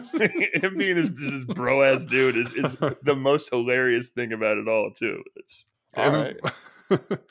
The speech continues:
Speaker 2: <laughs> there's also Tyler Naquin as Billy. I don't, is that, I don't, he should have been
Speaker 1: I don't know.
Speaker 2: Snarf,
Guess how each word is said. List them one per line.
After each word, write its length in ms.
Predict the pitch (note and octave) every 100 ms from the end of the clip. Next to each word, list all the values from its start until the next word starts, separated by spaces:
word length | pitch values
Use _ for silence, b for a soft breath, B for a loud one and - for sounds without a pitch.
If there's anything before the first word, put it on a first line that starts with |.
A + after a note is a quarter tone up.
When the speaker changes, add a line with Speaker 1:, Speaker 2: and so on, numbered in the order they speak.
| -
Speaker 2:
<laughs> 160 | -
there's 100 | D3+
also 200 | D3+ F3+
Tyler 300 | D3+ C#3+ D3+
Naquin 280 | C#3+ D3 D3+
as 100 | A#2+
Billy. 420 | F#2+ A2+ B2 F3+
I 120 | C3+ B2+
don't, 280 | C#3+ C3+ - _
is 160 | B2 G#2+
that, 240 | A#2+ A#2 -
I 100 | G#2+
don't, 260 | G#2+ G2+ -
he 120 | B2
should 160 | - D3
have 60 |
been 100 | B2
Speaker 1:
I 100 | B2+
don't 160 | B2+ A#2
know. 120 | B2+
Speaker 2:
Snarf, 280 | G2 -